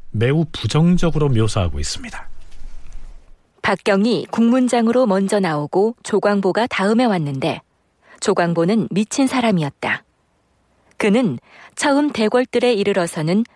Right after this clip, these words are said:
Speaker 2: 큰 소리로 글을 외우는 등 미친 사람의 태도가 현저하였다.
Speaker 1: 송웅섭 연구원은 이 조광보가 뒷날의 실력자로 등장하는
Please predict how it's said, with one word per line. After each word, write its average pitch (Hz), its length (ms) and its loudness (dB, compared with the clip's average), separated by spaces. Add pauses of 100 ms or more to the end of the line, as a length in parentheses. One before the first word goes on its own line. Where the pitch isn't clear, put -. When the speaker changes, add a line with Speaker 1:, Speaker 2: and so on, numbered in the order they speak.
(120)
Speaker 2:
큰 285 220 2
소리로 247 520 2
글을 247 320 2
외우는 175 420 0
등 156 280 -2 (360)
미친 233 400 0
사람의 202 520 0
태도가 165 580 -2
현저하였다. 185 920 -2 (1000)
Speaker 1:
송웅섭 175 760 0
연구원은 156 680 2
이 165 240 2
조광보가 143 1200 2 (520)
뒷날의 185 640 2
실력자로 190 720 0
등장하는 107 760 0